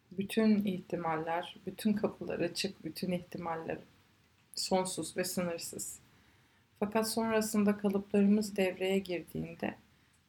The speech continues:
odaların kapılarını teker teker kapamaya başlıyoruz. İşte mesela erkeklere güven olmaz. İşte sevmek beni üzüyor, bundan sonra kimseyi sevmeyeceğim.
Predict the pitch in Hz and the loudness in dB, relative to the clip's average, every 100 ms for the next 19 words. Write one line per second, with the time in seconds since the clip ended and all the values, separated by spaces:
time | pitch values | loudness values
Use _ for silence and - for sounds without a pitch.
0 | - 208 202 202 214 214 202 - 175 170 | 0 4 6 6 4 2 -2 -2 -2 0
1 | 170 190 214 - _ _ - 214 196 165 | 0 0 -2 -6 _ _ -2 0 0 -2
2 | - 190 196 190 190 185 180 175 165 160 | -4 -4 0 0 0 -2 -2 -2 -4 -4
3 | - - - - - - - - _ _ | -6 -6 -6 -8 -8 -14 -16 -18 _ _
4 | _ _ _ _ _ _ - - - 147 | _ _ _ _ _ _ -6 -4 -2 -2
5 | - - _ _ _ _ _ - _ _ | -2 -6 _ _ _ _ _ -20 _ _
6 | - 202 202 160 - 160 - 196 190 165 | 2 2 4 0 0 0 4 4 4 -4
7 | - 165 175 175 170 170 160 156 151 151 | -4 -2 0 -2 0 0 2 0 -2 -6
8 | 156 - - - - _ _ _ _ _ | -8 -10 -12 -14 -20 _ _ _ _ _
9 | _ _ _ - - - 190 180 - - | _ _ _ -6 -4 0 2 0 -4 -16
10 | _ _ _ - - - 202 185 185 180 | _ _ _ -12 -8 2 4 6 4 0
11 | 180 - - _ - - 180 180 - 160 | -2 -10 -18 _ -6 0 2 2 0 -2
12 | 175 170 165 156 170 170 170 165 175 165 | 2 4 4 2 -2 -2 -4 -4 -4 -4
13 | 160 - 170 - 165 160 - 160 156 151 | -6 -8 -8 -6 -6 -6 -4 -2 -2 -2
14 | 156 - - | -6 -6 -8